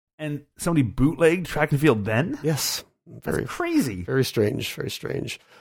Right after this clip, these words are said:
Speaker 2: Uh, there's a, a, um, a song that, that plays during, uh, the high score, on the high score screen. It's, it's the, uh, the theme for Chariots of Fire by Vangelis, which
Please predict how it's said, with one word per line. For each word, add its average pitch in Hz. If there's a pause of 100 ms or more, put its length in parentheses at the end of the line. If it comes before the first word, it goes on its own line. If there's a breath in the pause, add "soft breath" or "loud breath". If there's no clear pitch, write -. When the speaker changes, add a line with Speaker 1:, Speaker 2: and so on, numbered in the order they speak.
(160 soft breath)
Speaker 2:
Uh, 123
there's 135
a, 127
a, 123
um, 107
a -
song 143
that, 131
that 135
plays 135
during, 135 (440 soft breath)
uh, 117
the -
high 143
score, 147 (320)
on -
the 135
high 139
score 151
screen. 160
It's, 120
it's -
the, 110
uh, 117 (320)
the 113
theme 139
for 127
Chariots 135
of 107
Fire 139
by 110
Vangelis, 117
which -